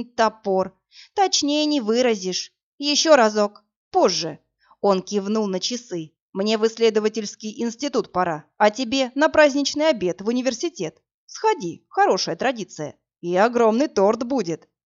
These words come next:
Торт — это заманчиво. Выходные на носу. Народ должен разъехаться из Междумирья прямо после упомянутого обеда. А завтра с утра пораньше свершится она,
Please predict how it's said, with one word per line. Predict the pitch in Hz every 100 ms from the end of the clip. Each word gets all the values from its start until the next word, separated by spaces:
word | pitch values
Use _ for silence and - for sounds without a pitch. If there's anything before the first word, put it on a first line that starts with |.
| _ _ _ _
Торт — | 381 415 415 392
это | 311 302
заманчиво. | 240 214 202 233 226 202 180 170 - _ _ - -
Выходные | 262 285 311 302 226 202
на | 180 196
носу. | 220 - 175 165 _ _ _ _
Народ | 196 196 202 220 190
должен | 185 185 185
разъехаться | 196 190 202 220 180 - 185
из | 185
Междумирья | 208 202 247 214 175 175 180 - _ - _
прямо | 220 226 208 190
после | 208 190 202
упомянутого | 208 220 214 202 202 208 214 254
обеда. | 262 202 165 165 165 _ _ _ _
А | - 220
завтра | 233 226 - 196
с | 226
утра | 220 220
пораньше | 214 220 233 233 202 - 175
свершится | 240 285 - 302 302 302 294
она, | 269 185 180